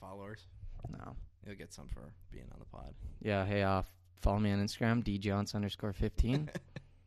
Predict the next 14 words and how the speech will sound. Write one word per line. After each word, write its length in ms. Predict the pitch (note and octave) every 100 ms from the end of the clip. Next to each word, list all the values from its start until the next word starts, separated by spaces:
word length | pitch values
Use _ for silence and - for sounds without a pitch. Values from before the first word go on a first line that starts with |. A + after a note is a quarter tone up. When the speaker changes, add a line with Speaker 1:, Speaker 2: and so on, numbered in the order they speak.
| - - _ - - -
Speaker 1:
<laughs> 1200 | - - - - - - - - - - - -
Speaker 2:
Anything 400 | G#2+ G#2+ A2+ A#2+
helps. 400 | A2+ G#2 - - - - - - - - - _ - - - - - - - - - A2
Speaker 1:
All 100 | G#2+
right. 240 | G2 G2 -
Would 260 | A2+ A#2
you 140 | A#2 A2
rather 560 | A#2 A#2+ B2+ C#3+ C#3+ -
always 520 | G#2+ A#2 B2+ C3+ B2 A2
lose 640 | A2+ G#2+ G2 F#2+ G2+ - -
or 140 | G2+
never 360 | F#2+ G2 F#2+ F#2+
play? 460 | - F#2+ F2 F2 - - - - - - - - - - - - - - - - - - - - - - - - - - - - - - - - - - - - _ _ - - - - - - - - -
Uh, 40 | -